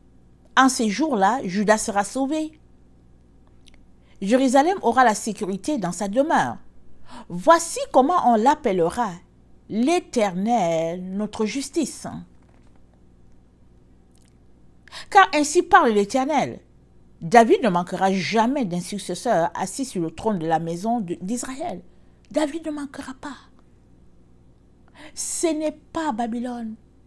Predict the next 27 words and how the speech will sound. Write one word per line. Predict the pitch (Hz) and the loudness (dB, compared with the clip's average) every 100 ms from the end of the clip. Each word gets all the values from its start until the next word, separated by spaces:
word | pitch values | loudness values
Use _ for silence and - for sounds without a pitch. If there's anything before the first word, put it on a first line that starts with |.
| - _ - - | -20 _ -20 -20
Ce | - 277 | -6 -2
n'est | 262 | 0
pas | 320 | 2
le | 285 | 0
roi | 226 247 | 0 -2
Nebuchadnezzar. | 202 190 - 208 196 - 240 190 - - - - _ _ - - _ _ - | -4 -8 -10 -10 -10 -8 -10 -10 -16 -20 -20 -20 _ _ -20 -20 _ _ 2
Il, | 339 - - - | 2 0 -16 -14
il, | 294 | -4
non, | 381 233 156 | 0 0 -2
c'est | - | -4
David. | 214 240 - 269 - - - - | -4 -4 -6 -8 -8 -14 -16 -4
Il | 285 254 | 0 0
dit, | 302 | 0
David | 190 285 294 247 294 403 | 2 2 4 2 2 2
ne | 196 196 | -2 -6
manquera | 190 226 - 262 262 | -6 -8 -8 -10 -8
pas | - | -4
de | 262 | -4
successeur | 190 - - 190 254 151 170 196 247 - - - - - - - - - - - - - - - - - - - - - - - - - 320 | -4 -10 -12 -6 -2 0 0 0 0 -2 -12 -20 -20 -20 -20 -20 -20 -20 -20 -20 -20 -20 -20 -20 -20 -20 -20 -20 -20 -20 -20 -20 -12 0 0
assis | - - 440 | 2 -2 -2
sur | 302 | 0
le | 240 | -2
trône | 226 277 | 0 0
de | 233 | 2
la | 190 | 2
maison | 180 180 208 | 2 -2 -2
d'Israël. | 180 202 285 320 233 151 139 | -4 -6 -6 -4 -4 -4 -8